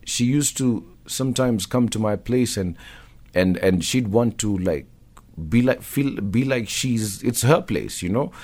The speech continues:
And she'd be taking over things, and, and she started even using my car, telling everyone that, "Oh, Mike, I'm gonna marry this guy," and a-, all of that. And I, I was like, "Nah, no,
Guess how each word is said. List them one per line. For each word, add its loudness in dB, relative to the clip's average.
And 2
she'd -6
be -10
taking -2
over -2
things, -2
and, 0
and 0
she -8
started 2
even 2
using 2
my 0
car, 0
telling 4
everyone 2
that, -2
"Oh, 2
Mike, -2
I'm 0
gonna 0
marry 0
this -4
guy," 2
and -4
a-, -10
all 0
of 0
that. 0
And -4
I, -4
I -2
was -2
like, 0
"Nah, -2
no, 2